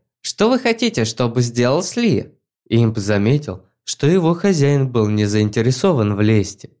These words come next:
поэтому он упростил свои слова и почтительно спросил. «Не волнуйся, я больше не буду использовать тебя, чтобы пробовать на тебе зелья, но тебе нужно изучить некоторые знания о травах,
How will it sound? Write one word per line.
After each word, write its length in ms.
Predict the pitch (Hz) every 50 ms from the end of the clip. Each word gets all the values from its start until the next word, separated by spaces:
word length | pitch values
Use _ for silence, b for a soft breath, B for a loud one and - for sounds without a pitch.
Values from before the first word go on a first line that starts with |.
| _ _ _
поэтому 420 | 110 110 107 107 - 110 104 107
он 200 | 107 107 104 107
упростил 560 | 113 110 113 123 135 131 135 - - 131 117 107
свои 320 | 113 - - 101 98 95
слова 520 | 92 - - 101 98 98 107 123 123 - _ _ _ -
и 80 | 202
почтительно 680 | 196 - 214 202 202 - - - 110 - 104 101 98 98
спросил. 760 | 98 - - 110 113 113 - - - 135 110 92 87 90 - _ _ _ _ _ _ _ _ _ _ _ _ _ -
«Не 180 | 139 143 160
волнуйся, 600 | 170 196 226 240 220 180 139 127 - - 95 - _ _ _ _ _ _ _ -
я 160 | 117 120 117
больше 360 | 113 120 123 123 123 - 135
не 120 | 143 170 190
буду 260 | 196 240 196 151 139
использовать 600 | 123 - - - 120 117 110 113 110 110 107 110
тебя, 260 | - 117 120 160 175
чтобы 320 | 170 170 - 226 214 220
пробовать 600 | 214 214 - 151 127 110 117 113 117 120 113 117
на 180 | 117 113 113 113
тебе 320 | 113 - 113 110 123 120
зелья, 520 | 113 117 143 175 170 131 110 98 92 - _ _ _ _ _ _ _ _
но 120 | 120 117
тебе 400 | 110 113 - 117 110 117 123 156
нужно 520 | 170 170 170 190 220 220 196 214 214 214 208
изучить 420 | 185 175 170 175 - 120 107 113
некоторые 480 | 113 110 110 - 117 - 117 113 113 113
знания 420 | 113 120 120 120 120 127 143 160
о 40 | 165
травах, 520 | 170 - 208 185 143 113 101 95 - -